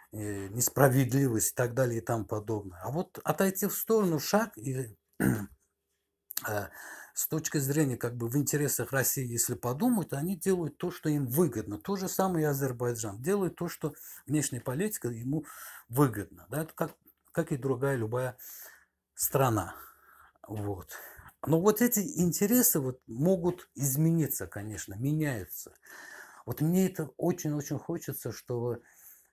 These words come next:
интересы, геополитические интересы в нашем регионе России изменились. Потому что там десять Америки лучше, э, если даже, да,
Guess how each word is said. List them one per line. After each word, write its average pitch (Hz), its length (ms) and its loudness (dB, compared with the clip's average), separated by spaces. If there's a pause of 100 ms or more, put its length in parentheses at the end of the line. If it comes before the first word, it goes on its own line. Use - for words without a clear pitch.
(580)
интересы, 151 520 0
геополитические 123 1040 -2
интересы 123 580 0
в 104 60 0
нашем 117 400 0
регионе 139 520 2
России 107 520 0
изменились. 139 1080 4 (1700)
Потому 175 400 4
что - 320 0 (480)
там 151 320 4
десять 202 420 8
Америки 131 480 2
лучше, 101 480 -6
э, 104 840 -6 (120)
если 113 320 -2
даже, 101 340 -2
да, 135 280 0